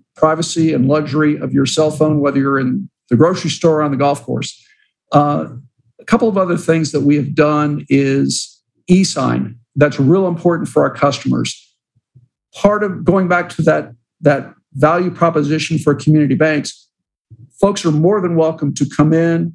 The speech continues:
and see us. Come, we can spend time in the conference room or the boardroom or in our offices, subject to their comfort level. But you can also do so many things with Kraft Bank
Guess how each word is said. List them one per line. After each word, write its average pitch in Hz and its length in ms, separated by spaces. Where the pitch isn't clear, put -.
and 131 160
see 175 280
us. 165 400
Come, 143 340
we 139 140
can 131 260
spend 131 300
time 147 180
in 135 80
the 127 60
conference 170 480
room 160 180
or 143 60
the 131 80
boardroom 170 680
or 135 100
in 143 80
our 135 140
offices, 160 500
subject 147 360
to 147 80
their 135 160
comfort 170 360
level. 175 400
But 165 380
you 156 100
can 170 140
also 185 420
do 151 220
so 180 280
many 185 160
things 165 360
with 147 160
Kraft - 340
Bank 160 380